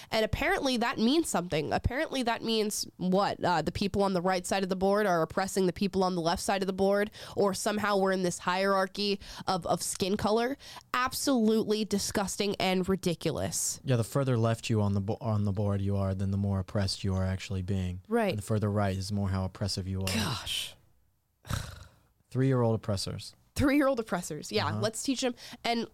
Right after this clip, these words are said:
Speaker 1: l-, it, this goes back to leftist tactics. Tactics. The leftist tactics are, we need to teach them as young as we possibly can. And now we've hit the tune of three years old. So crazy. And it's because if they can put these mindsets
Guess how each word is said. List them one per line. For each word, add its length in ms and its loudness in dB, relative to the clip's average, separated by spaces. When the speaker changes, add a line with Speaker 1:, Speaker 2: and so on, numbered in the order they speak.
Speaker 1:
l-, 100 -2
it, 260 -2
this 140 0
goes 160 2
back 240 -2
to 100 0
leftist 380 0
tactics. 540 -2
Tactics. 440 -4
The 140 -2
leftist 360 0
tactics 460 -2
are, 360 2
we 240 2
need 160 2
to 60 -2
teach 340 -4
them 200 -2
as 240 0
young 360 2
as 200 -2
we 80 2
possibly 480 -2
can. 440 0
And 140 2
now 160 2
we've 160 2
hit 100 0
the 80 0
tune 260 0
of 100 -4
three 180 0
years 200 0
old. 280 0
So 720 2
crazy. 600 0
And 100 2
it's 140 -4
because 400 0
if 160 -4
they 180 2
can 240 0
put 320 0
these 580 2
mindsets 720 2